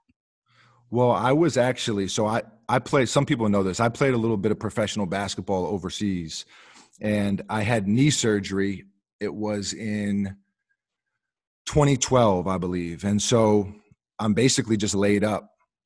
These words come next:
You know, they, they told me that I couldn't even put pressure on my foot for, like, six months. It was, it was crazy. So I'm basically just laid up. And I actually, I don't know if I've told this story before. It's not a good story, but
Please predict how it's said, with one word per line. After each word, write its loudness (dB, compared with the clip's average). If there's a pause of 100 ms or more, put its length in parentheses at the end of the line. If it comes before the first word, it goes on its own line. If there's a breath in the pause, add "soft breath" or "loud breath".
(140)
You -4
know, 0
they, 2
they -2
told 2
me 4
that 0
I -2
couldn't 2
even -2
put -10
pressure 0
on 4
my 0
foot -2
for, -8
like, -6
six -4
months. -2
It -4
was, -6
it -4
was -8
crazy. -2
So -2
I'm 2
basically 2
just -6
laid 0
up. 0 (640)
And 0 (420)
I -2
actually, 0
I 2
don't 2
know 2
if -2
I've 0
told 0
this -2
story -2
before. -2
It's -8
not -2
a -6
good -10
story, -6
but -10